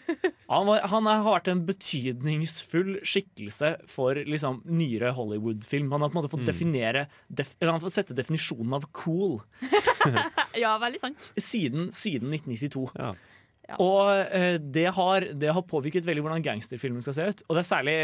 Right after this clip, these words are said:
Speaker 2: de to første filmene hans som på en måte satte den stemningen, da. Nemlig Reservoir Dogs og Pulp Fiction.
Speaker 3: Mm.
Speaker 1: Ja.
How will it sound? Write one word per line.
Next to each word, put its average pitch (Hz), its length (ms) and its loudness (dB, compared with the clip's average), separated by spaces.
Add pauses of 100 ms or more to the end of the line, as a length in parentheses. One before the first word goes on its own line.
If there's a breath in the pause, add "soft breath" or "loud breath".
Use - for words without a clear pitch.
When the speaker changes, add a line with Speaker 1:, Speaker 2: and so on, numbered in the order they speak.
Speaker 2:
de 143 140 -4
to 151 180 -6
første 147 280 -6
filmene 117 240 -4
hans 117 160 -6
som 135 100 -6
på 123 60 -16
en 131 80 -8
måte 117 140 -4 (400)
satte - 600 -6
den 120 140 -2
stemningen, 123 640 -4
da. 143 60 -8 (480 soft breath)
Nemlig 143 320 0
Reservoir 123 580 0
Dogs 110 480 -6 (140)
og 113 300 -2
Pulp - 360 -8
Fiction. - 400 -8 (120)
Speaker 3:
Mm. 113 260 -4
Speaker 1:
Ja. 190 160 -12